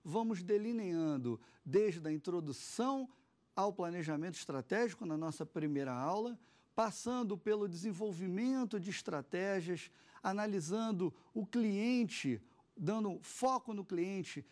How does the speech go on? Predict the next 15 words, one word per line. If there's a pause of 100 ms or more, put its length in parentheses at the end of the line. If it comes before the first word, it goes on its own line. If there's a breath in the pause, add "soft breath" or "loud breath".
(140 loud breath)
quem
é
o
cliente
do
advogado, (260 soft breath)
quem
é
o
cliente (180 loud breath)
do
Poder
Judiciário. (300 soft breath)
A
sociedade